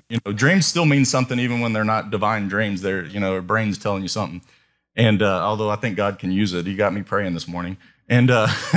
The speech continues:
<laughs> so <clears throat> Katie's like, "Hey, I got an idea. How about at halftime?" I'm like, "Halftime? What does that mean?" She's like, "How about at halftime we all go get in the lazy river? That'll be fun," or something like that. I'm like, "No, wait, no."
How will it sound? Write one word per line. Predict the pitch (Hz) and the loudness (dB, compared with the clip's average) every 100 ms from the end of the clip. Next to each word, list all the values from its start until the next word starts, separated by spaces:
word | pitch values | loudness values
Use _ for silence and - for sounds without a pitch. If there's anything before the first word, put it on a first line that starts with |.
| 180 - 156 | 4 2 -2
<laughs> | - - - _ _ 123 | -4 -18 -20 _ _ -6
so | - 180 160 131 - _ _ - 220 196 | 4 6 6 4 -4 _ _ 2 6 8
<clears throat> | 117 - _ _ | 6 0 _ _
Katie's | 190 196 175 | 2 4 4
like, | 151 147 | 2 2
"Hey, | 220 233 | 0 0
I | |
got | 208 202 | 2 2
an | 190 | 2
idea. | 180 151 240 160 - - | 2 2 2 2 0 0
How | 226 | 2
about | 254 262 | 4 2
at | 175 - _ _ _ | 0 -2 _ _ _
halftime?" | - 196 - 143 107 110 | 4 4 2 0 0 0
I'm | 107 | -2
like, | 90 82 | -4 -6
"Halftime? | 98 147 - 82 78 | -6 -6 -6 -10 -10
What | 85 | -8
does | 87 78 | -8 -6
that | 110 | -8
mean?" | 82 80 _ _ _ _ _ | -10 -18 _ _ _ _ _
She's | - 180 | 2 4
like, | 147 | 4
"How | 220 | 4
about | 277 | 4
at | 214 | 2
halftime | 160 254 - 233 202 | -2 -4 -2 2 2
we | 185 | 2
all | 202 | 0
go | 196 | 0
get | 170 214 | 2 2
in | 165 | 0
the | |
lazy | 165 214 170 | 2 2 0
river? | 160 214 240 123 | 2 2 2 0
That'll | 185 262 | 2 2
be | 143 | 0
fun," | - 123 156 | 0 -2 0
or | |
something | 147 170 143 | 0 -2 -2
like | 135 127 | -2 0
that. | 147 - - _ _ _ - | -2 -2 -10 _ _ _ 0
I'm | 240 | 2
like, | 208 | 4
"No, | 226 247 381 165 135 | 2 2 2 2 2
wait, | 143 247 269 147 110 | 0 2 2 0 -2
no." | 147 185 254 165 107 101 | 2 4 4 2 -2 -6